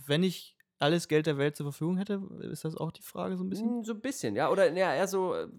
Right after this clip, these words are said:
Speaker 2: ja, doch, so ein bisschen auch,
Speaker 1: Ich
Speaker 2: ja.
Speaker 1: würde so, so einen Anbau ans Haus machen mit, mit, mit Kunst, äh, Atelier dran und so. Und so richtig von so einem geilen Architekten, meinem Kumpel Simon und Steffi.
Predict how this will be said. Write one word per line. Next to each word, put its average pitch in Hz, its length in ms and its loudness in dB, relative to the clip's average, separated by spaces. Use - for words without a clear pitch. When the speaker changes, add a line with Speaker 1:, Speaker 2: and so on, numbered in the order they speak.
Speaker 2:
ja, 180 240 0
doch, 214 300 -6
so 160 120 -6
ein 147 40 -2
bisschen 160 260 -4
auch, 139 180 -2
Speaker 1:
Ich 117 100 2
Speaker 2:
ja. 135 80 0
Speaker 1:
würde 170 220 10
so, 160 200 8
so 147 100 6
einen 143 80 4
Anbau 139 560 6
ans 120 240 -2
Haus 156 260 -2
machen 127 360 -4
mit, 127 160 -6
mit, 120 280 -6
mit 131 200 -8
Kunst, 160 460 -4
äh, - 80 -4
Atelier 135 880 0
dran 123 440 -2
und 123 180 -6
so. 120 320 -6
Und 127 80 -6
so 123 120 -4
richtig 139 340 -6
von 139 160 -2
so 127 60 -2
einem 123 160 -2
geilen 123 380 0
Architekten, 131 880 -6
meinem 117 420 -6
Kumpel 123 600 -2
Simon 127 560 -2
und 123 160 -6
Steffi. 135 480 -6